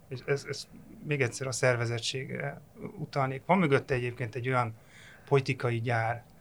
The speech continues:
vagy egy olyan, olyan, olyan pá-, párt, aki ezt tudja tolni nyilván a, a Facebookon, a helyi szervezésben, a, a kampányban.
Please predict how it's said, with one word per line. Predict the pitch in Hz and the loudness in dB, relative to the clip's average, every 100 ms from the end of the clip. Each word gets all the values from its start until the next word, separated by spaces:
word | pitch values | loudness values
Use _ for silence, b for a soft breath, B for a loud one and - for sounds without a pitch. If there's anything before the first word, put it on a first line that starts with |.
| - - | -20 -10
vagy | 123 | -6
egy | 117 | -4
olyan, | 123 120 120 123 | -2 0 -2 -2
olyan, | 123 120 120 135 | -2 -2 -2 -6
olyan | 123 120 113 - | -4 -6 -6 -10
pá-, | - - - | -10 -2 6
párt, | 127 117 110 - b b b | 8 8 4 -2 b b b
aki | 113 127 | -4 0
ezt | 120 - - | 0 -2 -8
tudja | - 151 131 | -2 2 4
tolni | 127 131 120 117 117 | 4 2 2 2 2
nyilván | 120 120 117 113 | 0 0 0 0
a, | 110 110 | -2 -4
a | - 110 | -4 -2
Facebookon, | 135 127 117 120 117 120 117 | 2 2 0 -2 -2 0 0
a | |
helyi | 113 123 113 | 0 0 -2
szervezésben, | - 120 120 117 120 113 117 | -2 -2 -2 -2 -4 -4 -4
a, | - | -4
a | 123 | -4
kampányban. | - 113 113 120 117 123 123 | 0 0 0 -4 -2 -2 -2